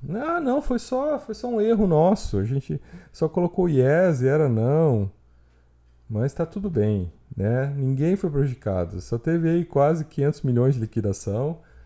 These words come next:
né? Mas tá bom, tá tudo certo. Tudo tá bem, né?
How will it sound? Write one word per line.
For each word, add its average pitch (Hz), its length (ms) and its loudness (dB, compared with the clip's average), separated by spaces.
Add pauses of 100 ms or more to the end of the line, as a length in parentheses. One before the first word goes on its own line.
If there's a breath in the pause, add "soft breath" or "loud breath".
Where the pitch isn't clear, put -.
(540 soft breath)
né? 110 280 -4
Mas 139 220 -4
tá 226 120 0
bom, 104 400 0
tá 131 120 -2
tudo 302 280 -4
certo. - 500 -2 (380)
Tudo 220 200 -8
tá 202 120 -2
bem, 90 300 -6 (200)
né? 127 360 -8